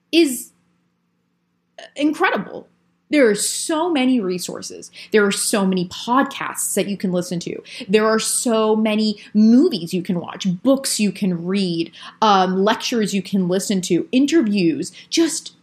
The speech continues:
a, a plethora of information and resources.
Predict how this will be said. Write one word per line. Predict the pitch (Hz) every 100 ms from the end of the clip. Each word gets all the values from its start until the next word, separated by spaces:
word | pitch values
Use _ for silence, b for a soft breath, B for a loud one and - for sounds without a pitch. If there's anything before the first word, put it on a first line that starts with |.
| _ _ _ -
a, | - -
a | 269
plethora | - 277 294 302 185 95 - _ _ _ _ _ _ _
of | 233 226
information | 233 202 196 165 160 175
and | 165 143
resources. | 120 180 - - - - - - -